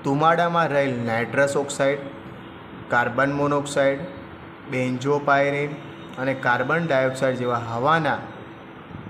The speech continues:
પ્રદૂષકો ભળે છે. એટલે કે પેટ્રોલ અને ડીઝલથી જે ચાલતા વાહનો છે, એમાં કયા કયા વાયુ, ખરાબ વાયુ હોય છે? તો નાઇટ્રસ ઓક્સાઇડ, કાર્બન મોનોક્સાઇડ ને કાર્બન ડાયોક્સાઇડ અને બેન્ઝોપાયરીન.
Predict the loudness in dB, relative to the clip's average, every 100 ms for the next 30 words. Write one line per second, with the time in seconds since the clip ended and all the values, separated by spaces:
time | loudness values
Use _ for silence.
0 | -4 -4 -2 -2 0 0 0 0 0 0
1 | -2 -2 -2 0 0 2 0 0 0 0
2 | 0 -2 -2 0 2 2 2 2 2 2
3 | 0 0 2 2 4 4 4 6 4 2
4 | 0 4 4 6 4 4 2 2 -2 -4
5 | -10 -14 -16 -16 -16 -14 -2 0 2 2
6 | 2 4 4 2 0 0 0 0 -6 -14
7 | -16 -16 -16 -16 -16 -16 -16 -16 -16 -12
8 | 0 2 4 4 2 2 2 0 0 2
9 | 2 0 0 2 2 2 2 4 4 2
10 | -2 -4 -4 -6 -10 -10 -8 -2 0 2
11 | 2 2 0 -4 -12 -8 -4 -4 -6